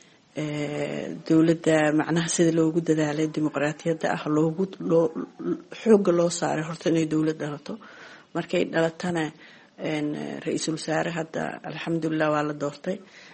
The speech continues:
Laakiin dowladda aan rabno, een,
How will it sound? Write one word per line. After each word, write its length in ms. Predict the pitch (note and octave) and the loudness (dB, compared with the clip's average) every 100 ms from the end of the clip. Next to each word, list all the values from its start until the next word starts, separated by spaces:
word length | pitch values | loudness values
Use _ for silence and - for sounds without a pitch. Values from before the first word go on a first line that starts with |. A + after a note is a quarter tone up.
| - | -10
Laakiin 680 | D3 D#3+ D#3 D#3 - - G#3 G3+ - | -4 -2 -2 -4 -6 0 0 0 -4
dowladda 420 | E3 E3+ F#3 F#3+ - | 0 2 2 0 0
aan 180 | E3 D#3+ | -2 -4
rabno, 380 | D#3 - F3 F#3 - - _ _ _ _ - | -6 -6 -6 -6 -8 -20 _ _ _ _ -2
een, 180 | D#3 | 2